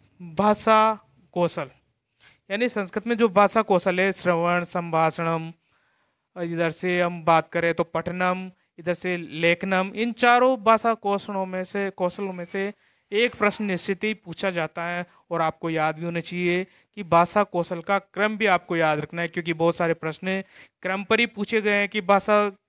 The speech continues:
कौशल के जो क्रम होते हैं वो किस क्रम में होते हैं, वो आपसे प्रश्न पूछे जा सकते हैं। इसके अलावा प्रश्न पूछे जाते हैं मूल्यांकन से आधारित, मूल्यांकन के प्रकार,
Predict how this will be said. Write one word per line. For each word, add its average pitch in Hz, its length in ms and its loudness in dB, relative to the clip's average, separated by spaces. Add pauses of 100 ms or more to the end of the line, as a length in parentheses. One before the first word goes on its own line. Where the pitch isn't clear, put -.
(120)
कौशल 202 380 0
के 208 300 4 (360)
जो 220 240 8
क्रम 208 280 2
होते 196 280 -4
हैं 208 200 -2 (220)
वो 190 100 -4
किस 220 260 -6
क्रम 190 240 0
में 190 120 -2
होते 185 340 -2
हैं, 185 280 0 (280)
वो 165 160 -4
आपसे 151 300 0
प्रश्न 147 320 -10
पूछे 165 320 -10
जा 165 160 -2
सकते 170 320 -8
हैं। 180 220 -4 (380)
इसके 196 240 0
अलावा 202 260 6
प्रश्न 196 320 0
पूछे 196 280 -2
जाते 185 360 0
हैं 202 220 -2 (280)
मूल्यांकन 170 580 -2
से 180 160 -2
आधारित, 165 420 2 (920)
मूल्यांकन 160 540 -4
के 165 140 0
प्रकार, 156 580 0